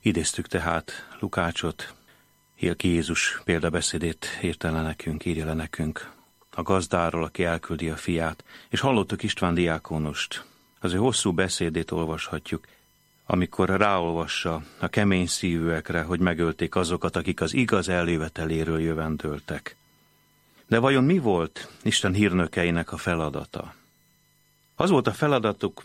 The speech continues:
az angyaloknak és a profétáknak, hogy hirdessék Isten üzenetét a megváltóról. Utaltunk rá, és ez a, talán az első kiinduló pont, hogy már ős szüleink megkapták az ígéretet Istentől,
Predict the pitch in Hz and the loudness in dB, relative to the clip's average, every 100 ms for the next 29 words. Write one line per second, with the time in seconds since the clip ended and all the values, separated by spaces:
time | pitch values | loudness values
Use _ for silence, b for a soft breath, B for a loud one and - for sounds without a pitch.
0 | - 92 123 135 113 104 90 92 98 - | -6 0 4 4 4 2 0 -2 -2 -2
1 | - 131 113 104 98 92 104 98 - 165 | 2 2 2 2 2 0 2 0 4 4
2 | 131 92 80 - 85 78 - B B 110 | 4 0 0 0 -2 -4 -8 B B 0
3 | - 95 104 92 85 82 85 76 85 85 | 4 4 4 4 2 2 0 0 0 0
4 | 76 78 73 73 - 73 76 73 71 - | 0 -2 -4 -6 -8 -8 -6 -6 -8 -12
5 | _ _ _ _ _ _ _ _ _ _ | _ _ _ _ _ _ _ _ _ _
6 | _ b b b _ - 110 101 95 - | _ b b b _ 0 4 4 4 2
7 | 90 90 87 87 120 107 101 - - 107 | 2 4 2 2 2 2 0 -6 -2 0
8 | 101 92 95 82 - 82 98 87 87 82 | 2 2 0 0 -2 -2 0 0 2 0
9 | - 87 82 - 87 85 92 107 135 131 | 0 -2 -2 -4 -6 0 2 4 4 4
10 | 120 - - - 104 90 87 95 95 - | 4 0 -2 2 4 4 2 2 0 0
11 | 85 - 82 76 80 85 80 82 80 78 | -4 0 -2 -2 -2 -2 0 -2 -2 -4
12 | - 80 - 76 76 76 71 | -4 -4 -4 -4 -4 -4 -6